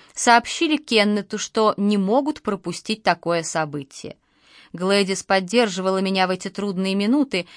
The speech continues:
в частности, на примерках у портнихи. Кипенно-белый тюль подчеркивал смуглый оттенок моей кожи, а вырез платья выставлял на показ широкие плечи. Глэдис философски:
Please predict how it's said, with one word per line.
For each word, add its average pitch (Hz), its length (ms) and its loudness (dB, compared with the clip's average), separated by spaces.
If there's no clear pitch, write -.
в - 100 -20
частности, 262 800 2
на 233 140 2
примерках 233 640 2
у 196 60 -6
портнихи. 190 760 -4
Кипенно-белый 202 1000 2
тюль 240 400 -2
подчеркивал 285 800 2
смуглый 247 560 6
оттенок 240 440 2
моей 254 360 2
кожи, 170 540 -2
а 185 160 6
вырез 180 360 -2
платья 190 640 0
выставлял 262 720 6
на 302 140 2
показ 233 640 4
широкие 190 760 0
плечи. 160 640 -8
Глэдис 196 560 2
философски: 190 920 -4